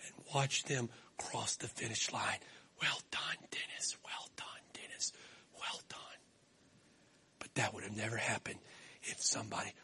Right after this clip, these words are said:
wouldn't have reached out in love. Long before there was a Bible study,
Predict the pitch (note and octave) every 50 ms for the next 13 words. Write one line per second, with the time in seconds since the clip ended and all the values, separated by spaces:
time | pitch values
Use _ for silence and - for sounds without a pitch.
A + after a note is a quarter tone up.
0 | - - - - A#2+ - - - - - - C#3 - - - - - - - -
1 | - - - - - - - - - - - - - - - - - - - -
2 | - - - - - - - - - - - - - - - - - - - -
3 | - - - - C#3 C#3 D#3 E3 F3 E3+ E3+ - - G#3+ G#3 F#3+ F3+ G3+ G3 F#3
4 | F3+ - F3 - F3+ F3 F3+ E3+ F3+ - - - E3+ E3+ F3 F3